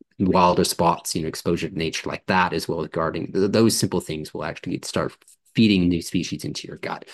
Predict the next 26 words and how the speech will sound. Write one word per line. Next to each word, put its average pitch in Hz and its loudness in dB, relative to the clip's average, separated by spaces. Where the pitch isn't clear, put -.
Maybe 120 6
not 101 6
in 92 2
any 87 -2
permanent 95 -2
way, 78 -8
but 92 0
if 95 -6
you're 98 -8
constantly 95 -6
exposed, 107 2
it's 98 -2
no 95 2
different - -10
<laughs> - -20
because - 0
they're 120 4
constantly 127 4
there 123 4
'cause - -6
you're 98 0
constantly 85 -8
exposed - -8
to - -14
those - -10
microbes. - -14